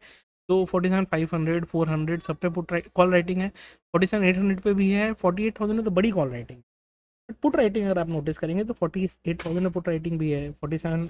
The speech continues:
एट हंड्रेड, नाइन हंड्रेड सब पे पुट writing। तो अब होके क्या रखा है कि थोड़ा सा भी नीचे का गया ना, सिक्स एटी के नीचे अगर जाने लगा, तो ये सारे in the money put writers ट्रैप हो जाएंगे,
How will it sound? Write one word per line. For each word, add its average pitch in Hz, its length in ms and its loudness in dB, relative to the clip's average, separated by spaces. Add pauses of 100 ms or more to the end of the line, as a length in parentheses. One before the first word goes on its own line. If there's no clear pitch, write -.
(120)
एट 160 160 -4
हंड्रेड, 160 260 -2
नाइन 151 240 -2
हंड्रेड 160 240 -2
सब - 240 -12
पे 262 80 2
पुट 190 200 -2
writing। 117 300 -10 (680)
तो - 40 -18
अब 185 180 -4
होके 226 200 -2
क्या 269 160 -4
रखा 196 220 -8
है 240 40 -8
कि 262 80 -6
थोड़ा 247 300 -2
सा 294 140 0
भी 262 100 2
नीचे 233 260 0
का 202 120 0
गया 151 220 -2
ना, 226 160 -4
सिक्स - 280 -4
एटी 202 240 -2
के 196 80 -2
नीचे 190 220 -2
अगर 190 120 -4
जाने 165 180 -4
लगा, 139 220 -4
तो - 460 -14
ये 240 60 -2
सारे 220 420 -2 (120)
in 214 140 4
the 220 80 2
money 220 220 0
put 220 180 -6
writers 202 400 -8
ट्रैप 156 240 -2
हो 131 60 -6
जाएंगे, 127 220 -8